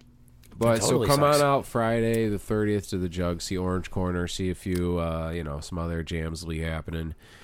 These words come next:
Speaker 1: The raffle off, you can get some merch, you can get some fun stuff, and
Speaker 2: Yep.
Speaker 1: it'll all go towards, uh, helping out the Gotta Have It, uh, restaurant and getting them back up and running.
Speaker 2: Yeah.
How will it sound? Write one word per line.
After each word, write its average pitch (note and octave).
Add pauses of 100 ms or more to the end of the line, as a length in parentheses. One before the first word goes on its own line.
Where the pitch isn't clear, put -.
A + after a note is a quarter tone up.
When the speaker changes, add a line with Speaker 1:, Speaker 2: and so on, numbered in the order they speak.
(160)
Speaker 1:
The F#2+
raffle F2
off, F2
you F2+
can E2+
get E2+
some D#2
merch, E2+
you E2
can D#2+
get D#2+
some C#2+
fun D2+
stuff, D2
and D#2
Speaker 2:
Yep. D#2+
Speaker 1:
it'll D#2+
all D#2+
go D2+
towards, C#2+
uh, B1+
helping D2+
out D2
the D2+
Gotta C#2+
Have C#2+
It, - (480)
uh, D2+
restaurant C#2 (140)
and C#2+
getting D2
them D2
back D2
up D2+
and C#2+
running. C#2+ (160)
Speaker 2:
Yeah. G#2+